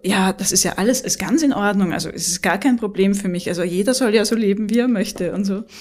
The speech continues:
Und dass uns das ganz wahnsinnig macht, weil das so eine komische Reaktion ist, also so, was ja vielleicht auch Menschen haben, die sich als, als homosexuell outen und dann sagen die Eltern, „Ja, ich liebe dich trotzdem“ oder so, oder „Du bist immer noch mein Kind“.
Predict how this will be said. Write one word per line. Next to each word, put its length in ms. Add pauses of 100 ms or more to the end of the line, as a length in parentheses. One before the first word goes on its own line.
(380)
Und 160
dass 140
uns 160
das 140
ganz 180
wahnsinnig 480
macht, 320
weil 140
das 180
so 140
eine 280
komische 840 (340)
Reaktion 600
ist, 220
also 180
so, 400
was 220
ja 80
vielleicht 240
auch 100
Menschen 260
haben, 140
die 80
sich 220
als, 180
als 180
homosexuell 520
outen 420
und 240
dann 140
sagen 180
die 100
Eltern, 360 (260)
„Ja, 80
ich 140
liebe 180
dich 160
trotzdem“ 560
oder 220
so, 240
oder 160
„Du 80
bist 180
immer 220
noch 180
mein 220
Kind“. 360